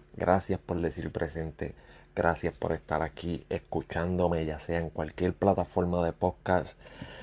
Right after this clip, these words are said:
de audio o viendo mis videos en YouTube. Acuérdate de suscribirte a mi canal, hablarle a los panas para que se suscriban, me comenten, me den like, me den dislike, lo que quieran.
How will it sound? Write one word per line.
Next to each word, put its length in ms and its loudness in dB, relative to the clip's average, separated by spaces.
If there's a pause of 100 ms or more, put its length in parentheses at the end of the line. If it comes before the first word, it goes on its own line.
(200)
de 220 6
audio 640 6
o 240 4 (240)
viendo 360 4
mis 200 0
videos 400 4
en 100 2
YouTube. 420 2 (100)
Acuérdate 480 2
de 40 2
suscribirte 600 0
a 20 0
mi 100 0
canal, 480 0
hablarle 340 -2
a 40 -2
los 100 -4
panas 340 -6
para 140 -8
que 100 -6
se 120 -10
suscriban, 680 -6
me 120 -6
comenten, 520 -4
me 140 -4
den 240 -4
like, 260 -2
me 80 -4
den 200 -4
dislike, 540 -4 (440)
lo 240 6
que 160 -4
quieran. 400 2